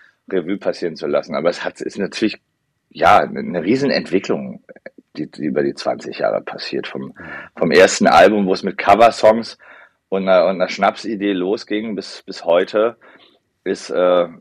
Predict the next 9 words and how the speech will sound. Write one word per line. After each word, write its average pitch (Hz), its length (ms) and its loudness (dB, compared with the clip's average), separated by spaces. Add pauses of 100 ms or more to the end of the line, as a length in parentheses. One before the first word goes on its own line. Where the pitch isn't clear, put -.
ja, 92 220 2
musikalisch, 92 800 -6
aber 85 260 -2
auch, - 160 -6
auch - 100 -18 (480)
insgesamt 67 560 -8
ist - 140 -12
einfach - 180 -14
fast - 340 -10